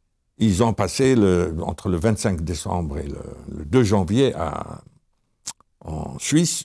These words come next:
où ils ont rencontré un, un officier du Mal qui s'appelait Na-, Khaled Nasser Khoja, qui sera patron de la D G S N après,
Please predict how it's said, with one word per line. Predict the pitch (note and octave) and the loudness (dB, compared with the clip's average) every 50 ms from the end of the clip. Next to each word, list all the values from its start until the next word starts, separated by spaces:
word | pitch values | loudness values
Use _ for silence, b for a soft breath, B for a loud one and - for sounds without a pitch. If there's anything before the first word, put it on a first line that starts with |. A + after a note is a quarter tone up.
| - | 0
où | G#2+ | 2
ils | G2 F#2 F#2 A#2 | 2 4 4 2
ont | G#2 | 2
rencontré | G#2 G2+ F#2 D#2+ - G2 F2 - - C3+ D3+ F3 F#3 G3 - _ _ _ _ _ _ _ _ _ _ _ _ _ - - - _ _ _ _ - | 2 0 -2 -2 -4 -4 -4 -2 0 0 2 2 2 0 -2 _ _ _ _ _ _ _ _ _ _ _ _ _ -20 -20 -20 _ _ _ _ -4
un, | F#2+ F#2 E2 D#2+ D#2+ - D#2 D#2 - - - - - - _ - - | -4 -4 -2 -4 -6 -6 -8 -8 -10 -12 -14 -16 -20 -20 _ -8 -2
un | F#2 | 0
officier | G2 F#2 - C3 A2 - A#2+ G#2 | 2 2 2 2 2 2 2 2
du | F2 F2 F2+ | 2 2 2
Mal | E2+ F#2 B2+ D#3+ D#3+ C3+ B2+ - - _ - - | 2 2 2 2 2 0 -4 -6 -12 _ -20 -14
qui | - - | -12 -12
s'appelait | F2+ - G2 F2+ - G2+ F#2+ F#2 | -8 -8 -8 -6 -4 -4 -2 0
Na-, | F#2 G2 F#2 - - G1+ G1+ G1+ G1+ - - - - | 0 0 -2 -2 -4 -6 -8 -10 -12 -14 -14 -6 0
Khaled | A#2+ G#2+ G2+ F#2 E2+ D#2 - | 2 2 2 2 0 -2 -2
Nasser | G2 F#2+ E2 - - E2+ | -4 -4 -4 -6 -8 -10
Khoja, | - - G2 F2 D#2 - G#2+ - _ _ _ _ _ _ _ _ _ _ _ | -6 -4 -4 -4 -2 -4 -6 -6 _ _ _ _ _ _ _ _ _ _ _
qui | - E2 | -14 -12
sera | D#2+ - G#2 F2 E2+ F2 E2 D2+ - - D2+ - - _ _ _ _ _ _ | -8 -6 -6 -4 -4 -4 -6 -6 -8 -10 -12 -14 -16 _ _ _ _ _ _
patron | - G#2 F#2 - - G2+ | -8 -8 -6 -4 -4 -2
de | F#2+ E2+ | -2 -2
la | F2 E2 | -2 -2
D | D2 F2 F2 | -4 -4 -4
G | D2+ D#2+ E2 | -4 -4 -6
S | D2+ D2+ - - | -6 -8 -10 -12
N | D2 D2 | -12 -12
après, | C#2 - _ - C#3+ G3 A#3 - | -14 -10 _ -4 -4 -4 -6 -8